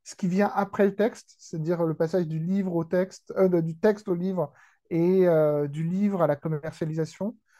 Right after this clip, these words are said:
Mais c'est vrai qu'à quatre-vingt-quinze pour cent ou quatre-vingt-dix-neuf pour cent, euh, d'un point de vue esthétique, les textes me semblent souvent interchangeables.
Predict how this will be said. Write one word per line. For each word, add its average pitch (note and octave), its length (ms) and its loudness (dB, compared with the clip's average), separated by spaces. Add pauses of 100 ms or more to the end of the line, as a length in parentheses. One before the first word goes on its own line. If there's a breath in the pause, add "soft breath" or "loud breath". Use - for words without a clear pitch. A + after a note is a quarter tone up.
(280 soft breath)
Mais A3 560 4 (120)
c'est - 200 -6
vrai G3+ 260 0
qu'à E3 420 0 (920)
quatre-vingt-quinze G#3+ 880 0
pour G#3+ 120 -12
cent B3 160 -4
ou A3+ 60 0
quatre-vingt-dix-neuf G3 600 -2
pour G3 160 -10
cent, A#3+ 280 -4 (380 soft breath)
euh, D#3+ 400 2
d'un E3 160 -2
point F#3+ 160 2
de F3+ 40 2
vue G3 120 -2
esthétique, G3 460 -6
les F3+ 120 -2
textes A3 260 -4
me F3+ 80 0
semblent G#3 300 0
souvent G3+ 420 -4
interchangeables. E3+ 800 -4